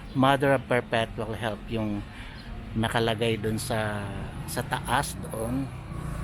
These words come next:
Mother of Perpetual Help. Ipapasyal ko kayo. So, na, nandito na yung aking, ano.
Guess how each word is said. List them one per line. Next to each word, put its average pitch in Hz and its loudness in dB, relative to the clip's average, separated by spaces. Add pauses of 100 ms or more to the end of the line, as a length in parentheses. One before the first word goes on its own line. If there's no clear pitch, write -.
(420)
Mother 127 2
of 135 0
Perpetual 127 6
Help. 110 4 (160)
Ipapasyal 160 4
ko 143 2
kayo. 120 2 (2750)
So, 160 4
na, 165 8
nandito 151 6
na 151 6
yung 139 6
aking, 120 2
ano. 104 0